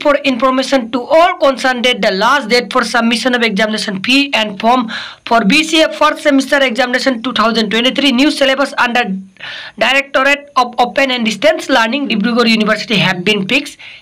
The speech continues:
as under। तो आप लोग का बीसीए फर्स्ट सेमेस्टर का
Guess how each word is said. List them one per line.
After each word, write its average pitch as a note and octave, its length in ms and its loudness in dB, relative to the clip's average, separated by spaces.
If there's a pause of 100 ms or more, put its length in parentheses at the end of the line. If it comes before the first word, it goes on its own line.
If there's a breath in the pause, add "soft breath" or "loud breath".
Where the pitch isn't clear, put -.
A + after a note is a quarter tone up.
(160)
as A#3 160 -8 (100)
under। G#3+ 220 -2 (160)
तो G#3+ 60 -2
आप G#3+ 180 0
लोग A#3+ 140 0
का B3 80 2 (180)
बीसीए G3+ 440 0
फर्स्ट A3 240 0
सेमेस्टर G#3+ 580 -2
का E4+ 140 4